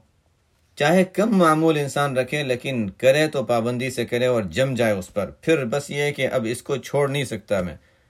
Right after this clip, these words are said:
جب اس پر جم جائے گا تو اب اس کے بغیر وہ جی نہیں سکے گا،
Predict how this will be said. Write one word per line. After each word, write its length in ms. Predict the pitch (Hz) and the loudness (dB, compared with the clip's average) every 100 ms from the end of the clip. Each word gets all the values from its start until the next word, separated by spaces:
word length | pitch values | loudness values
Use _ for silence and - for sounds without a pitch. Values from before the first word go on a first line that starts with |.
| _ | _
جب 160 | 95 113 | -6 -6
اس 140 | 113 | -4
پر 100 | 120 | -6
جم 320 | 104 85 127 | -6 -4 -4
جائے 280 | 131 131 131 | 0 2 2
گا 160 | 135 143 - _ _ _ _ _ _ _ | 0 -6 -14 _ _ _ _ _ _ _
تو 120 | - 110 | -8 -6
اب 120 | 107 | -6
اس 100 | 104 | -8
کے 120 | 117 | -8
بغیر 280 | 104 98 113 | -6 -6 -4
وہ 100 | 107 | -4
جی 200 | 90 92 | -4 -4
نہیں 120 | 87 | -6
سکے 340 | 82 82 69 | -8 -14 -14
گا، 100 | 64 | -16